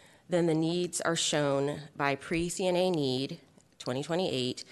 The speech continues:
the C N A period need, and then the total need by twenty forty. So looking at the pre-C N A ta-, need table, we show what the C F S triggered, as we saw on the prior, uh, page, which was,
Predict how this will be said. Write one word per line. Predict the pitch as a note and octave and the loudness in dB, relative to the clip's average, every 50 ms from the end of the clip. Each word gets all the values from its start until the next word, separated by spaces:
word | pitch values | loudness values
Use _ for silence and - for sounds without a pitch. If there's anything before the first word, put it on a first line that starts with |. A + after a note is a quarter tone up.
| - - - - - | -18 -20 -20 -18 -12
the | - C#3 | -8 -4
C | - - D3+ | -2 0 2
N | D#3 D#3+ | 2 2
A | D#3+ D#3 | 2 0
period | D#3 - - A#3 A3 G3+ E3+ D3+ - | 0 -2 -2 0 0 2 0 0 0
need, | D3+ C#3+ C3+ C3+ C3 | 0 0 0 0 0
and | - C#3+ D3+ | -2 0 0
then | C#3+ C3+ | 0 0
the | C3+ C3 | 0 -2
total | - F3 D#3 C#3+ C#3 C#3 | -2 0 0 0 0 0
need | C#3+ C#3 C3+ | 0 0 -2
by | - A#2+ | -2 -4
twenty | B2 - - C#3+ C3 A2 A2+ | -4 -4 -6 -4 -4 -4 -4
forty. | A#2+ - - A2 C#2 - - - - - - F#3 - - _ - - - - - - - - - - - - _ _ | -6 -6 -8 -6 -6 -6 -8 -8 -10 -10 -10 -10 -12 -14 _ -20 -20 -20 -20 -20 -20 -20 -20 -20 -20 -20 -20 _ _
So | - E3+ | -2 -2
looking | F#3 F#3 F#3+ A3+ G#3+ G#3+ F#3 | 0 0 2 2 2 2 2
at | - - F3 E3 D#3+ - - D#3+ | 2 2 2 2 2 0 0 0
the | E3 D#3 D#3 D3+ D#3 | 0 2 2 0 0
pre-C | - - A3 G3+ G3+ - - G#3 F3+ | -2 -2 -2 -2 0 0 0 2 2
N | F3 F3 | 4 4
A | D#3+ D#3+ D3 - - - - - | 2 2 0 -2 -6 -12 -12 -12
ta-, | - - A3 A3 F3 F3 | -8 -6 -6 -6 -4 -2
need | F3+ F#3+ F#3 F3 F3+ | 0 0 0 0 -2
table, | - - G3 E3+ E3 D#3 C3 C3 B2 A#2+ C3+ D#3 E3+ - - - - - | -4 -2 0 0 0 0 0 0 2 2 2 0 -2 -6 -12 -20 -12 -6
we | - D#3+ D#3+ | -4 -2 0
show | D#3 - - F3+ D#3+ D#3 D#3 D#3+ E3 E3+ E3+ D#3 - | 0 0 2 2 2 4 4 4 4 2 2 0 -2
what | - E3 D3 D3+ D#3+ E3 - | -4 -2 0 2 2 2 0
the | - F#3+ | -2 -4
C | - G3 F#3 | -2 0 -2
F | F#3 F#3 | 0 0
S | F3 F3+ F#3+ - | 0 -2 -2 -2
triggered, | - - F#3+ E3 D3+ D#3 D#3 D3+ | -2 -2 0 0 0 2 0 0
as | D3 D3 D3+ | 0 -2 -2
we | D3+ | -4
saw | D3 - D3+ C#3+ D3 | -4 0 0 2 2
on | C#3+ C#3 D3 | 2 2 0
the | C#3 | -2
prior, | - - G3 F#3+ F#3 F3+ F3+ F3+ F3 F3+ - - - - - _ - | -2 0 0 2 2 2 2 0 -2 -4 -10 -20 -20 -20 -20 _ -14
uh, | - D#3 D3+ D3+ D3+ D3+ D3+ | -12 -10 -8 -8 -10 -10 -8
page, | - D#3+ C#3+ C3 C3 C3 C3 - - | -4 -2 -2 0 0 -2 -2 -4 -4
which | D3+ D3+ C#3 - - - | -2 -2 -2 -4 -4 -4
was, | C#3+ C#3+ C#3 C3+ C3 C3+ C#3 - - | -4 -2 0 0 0 -2 -2 -4 -6